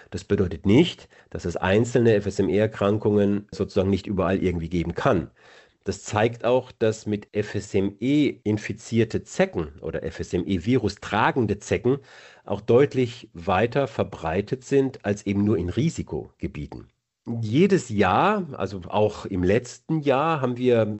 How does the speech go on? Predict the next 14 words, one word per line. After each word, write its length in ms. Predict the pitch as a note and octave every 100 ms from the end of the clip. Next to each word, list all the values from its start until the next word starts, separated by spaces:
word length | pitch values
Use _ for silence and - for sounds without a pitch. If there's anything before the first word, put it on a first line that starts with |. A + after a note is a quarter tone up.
| -
etwa 520 | A2 A#2 A#2 A2+ G#2+
siebenhundert 1080 | G#2+ A2+ D#3+ F3 B2+ C#3 C#3+ C3+ B2+ - - -
klinische 600 | A#2+ A#2 A#2 A2+ G#2 -
F-S-M-E-Erkrankungsfälle 1500 | G2+ - G#2 G2 F2 - F#2 A2 A#2+ C#3+ - - D3 D#3 D3
gemeldet. 800 | - A#2+ G#2+ C3 F#3 F#3 - A2+
Die 100 | G2+
werden 220 | G2 G#2
ja 100 | F#2+
vom 140 | G2
Robert-Koch-Institut, 920 | F#2 F2+ F2+ B2+ - D3+ - C3+ C3+
das 140 | A2 A2+
hatten 160 | G#2
Sie 140 | F#2+ F#2+
erwähnt, 360 | F2+ A#2 C#3